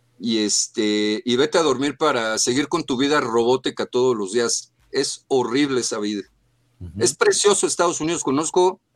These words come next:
Speaker 1: muchísimas ciudades. Yo vivía en Chicago y es increíble, pero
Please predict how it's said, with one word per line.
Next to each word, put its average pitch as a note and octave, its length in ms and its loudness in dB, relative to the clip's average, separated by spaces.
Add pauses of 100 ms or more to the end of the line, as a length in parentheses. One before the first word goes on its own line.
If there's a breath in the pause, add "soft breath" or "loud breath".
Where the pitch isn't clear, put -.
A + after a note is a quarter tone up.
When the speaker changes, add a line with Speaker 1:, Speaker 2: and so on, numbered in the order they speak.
(280)
Speaker 1:
muchísimas C#3+ 640 -2
ciudades. C#3 380 0
Yo D3+ 140 0
vivía D3 220 0
en C#3+ 60 -4
Chicago C#3 480 -2 (1300)
y B2 140 -2
es - 320 0
increíble, C3+ 760 2
pero G#2+ 760 0